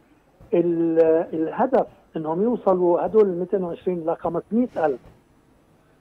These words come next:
والفلسطينيين الموجودين اللي هم بتعدوا ثلاثمية وعشرين، ثلاثمية وثلاثين ألف، بدهم يبقوا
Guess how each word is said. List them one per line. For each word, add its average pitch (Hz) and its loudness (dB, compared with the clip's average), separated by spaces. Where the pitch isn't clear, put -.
والفلسطينيين 180 2
الموجودين 190 0
اللي 156 -2
هم 175 -2
بتعدوا 185 -2
ثلاثمية 175 0
وعشرين، 156 -4
ثلاثمية 147 -4
وثلاثين 175 -4
ألف، 156 0
بدهم 196 0
يبقوا 214 -2